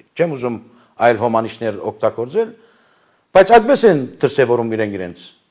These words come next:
«Հա, մենք քաղաքականության մեջ չգանք», կարծես թե քաղաքականություն ինչ է։ Քաղաքականությունը այն արվեստն է, եթե դու ազնիվ ես,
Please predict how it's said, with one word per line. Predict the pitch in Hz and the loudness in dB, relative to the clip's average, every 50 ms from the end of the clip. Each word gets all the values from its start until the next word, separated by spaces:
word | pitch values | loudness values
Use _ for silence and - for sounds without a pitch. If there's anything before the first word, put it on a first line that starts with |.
| _ _ _ _ _ _ _ _ - - | _ _ _ _ _ _ _ _ 2 4
«Հա, | 202 233 220 202 | 6 6 6 6
մենք | 233 220 - | 2 0 2
քաղաքականության | - 190 226 208 - 220 208 220 220 214 - 208 214 214 | 6 6 6 6 6 4 4 4 4 4 2 0 0 0
մեջ | 208 214 208 214 - | -2 -4 -4 -6 -6
չգանք», | 185 180 - 127 113 127 | -4 -4 -2 0 2 2
կարծես | 139 147 175 156 - | 2 2 0 -4 -4
թե | 170 - | 0 2
քաղաքականություն | 156 151 156 147 - 165 165 170 175 160 - 170 170 165 | 4 4 4 2 0 -4 -6 -6 -6 -8 -10 -10 -10 -8
ինչ | 175 185 170 | -10 -10 -8
է։ | - 110 87 - _ _ _ _ _ _ _ _ | -8 -10 -10 -12 _ _ _ _ _ _ _ _
Քաղաքականությունը | - 156 165 185 - - 214 208 226 240 226 - 233 240 202 175 | 6 8 8 8 8 6 4 4 4 2 2 2 -2 0 2 2
այն | 196 226 240 233 | 2 2 4 4
արվեստն | 196 156 139 123 120 120 110 - - 127 | 4 4 6 6 4 2 2 0 -2 -2
է, | 131 175 202 - - _ _ _ _ _ - | -2 -2 -4 -6 -14 _ _ _ _ _ -4
եթե | 127 123 - 151 - | 0 2 2 2 4
դու | - 233 220 | 4 4 6
ազնիվ | 165 156 147 131 147 170 147 120 131 | 6 6 6 4 2 2 4 6 4
ես, | 156 139 - | 4 2 -2